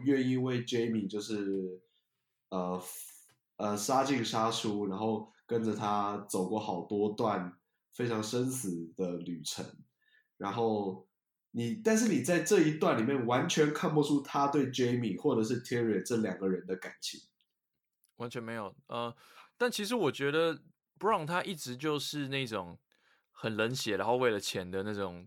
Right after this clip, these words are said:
Speaker 2: 个性，然后这也是他好笑的原因嘛，
Speaker 1: 没错，
Speaker 2: 就是因为
Speaker 1: 但是这是他的表面啊。要，
Speaker 2: 对。
Speaker 1: 可是如果他真的是这样子的人的话，他在那个跟，跟 Tyr-，呃，跟
Speaker 2: Yes。
Speaker 1: Jaime 在，在面对那个与，与，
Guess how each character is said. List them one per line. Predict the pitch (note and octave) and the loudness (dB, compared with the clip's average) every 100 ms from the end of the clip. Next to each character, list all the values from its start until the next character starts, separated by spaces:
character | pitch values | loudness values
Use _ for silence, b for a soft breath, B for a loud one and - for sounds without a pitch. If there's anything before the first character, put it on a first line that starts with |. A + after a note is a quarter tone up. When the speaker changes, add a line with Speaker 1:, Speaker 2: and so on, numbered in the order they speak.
| - | -2
Speaker 2:
个 | A#2+ G2+ | 0 2
性， | A2 G2+ | 0 2
然 | B2+ | 2
后 | |
这 | E3 | 4
也 | D#3 | 2
是 | B2+ | 4
他 | D#3 C3+ | 2 4
好 | F#2+ | 4
笑 | C3+ A2 | 4 4
的 | G2 | 2
原 | F#2+ | -2
因 | G2 | -4
嘛， | F#2 | 0
Speaker 1:
没 | D3 | 2
错， | - A3 | 6 6
Speaker 2:
就 | |
是 | C4 | 8
因 | D#3 | 6
为 | |
Speaker 1:
但 | C#3 | 4
是 | |
这 | A#3 | 2
是 | A3+ | 2
他 | A3 | 2
的 | G3 | 2
表 | D3+ B2 - | 0 -2 0
面 | C#3+ A#2+ | -2 0
啊。 | G#2+ G2+ - b b b _ | -2 -6 -12 b b b _
要， | A3 - | 0 4
Speaker 2:
对。 | A2+ | 6
Speaker 1:
可 | F3 | 6
是 | A#3+ | 4
如 | C4 | 4
果 | F#3+ | 4
他 | D3+ F3+ | 4 2
真 | F#3+ F#3+ | 4 4
的 | |
是 | - D#3+ | 4 0
这 | D#3+ | 0
样 | C#3 | 0
子 | A#2+ | 0
的 | G2 | -2
人 | G2 G2 | 0 -2
的 | A2 | 0
话， | A#2 A2 B B | -2 -2 B B
他 | F3 | -2
在 | F3+ F3 | 2 2
那 | E3+ | 2
个 | C#3 A#2 A2 - _ | 0 -2 -2 -8 _
跟， | D#3+ D#3+ D#3 _ _ - | -2 -2 -4 _ _ -2
跟 | D3+ D#3 | 0 0
Tyr-， | D#3+ D3+ D3 | 2 2 2
呃， | A#2 A2+ A2+ | 0 0 0
跟 | D3 D#3 | 0 4
Speaker 2:
Yes。 | G#2+ | 6
Speaker 1:
Jaime | D#3 D#3 C#3+ A2 | 6 6 4 2
在， | D3 C3+ B2 B2 | 0 2 0 0
在 | C#3+ C3+ | 0 0
面 | C3+ D3 B2+ | 2 2 2
对 | C3+ | 2
那 | C3 C3 | 2 2
个 | A#2 G2 F#2+ F#2 - - | 0 0 -2 -6 -10 -10
与， | G#2 - | -8 -4
与， | A2 G2+ | -2 -2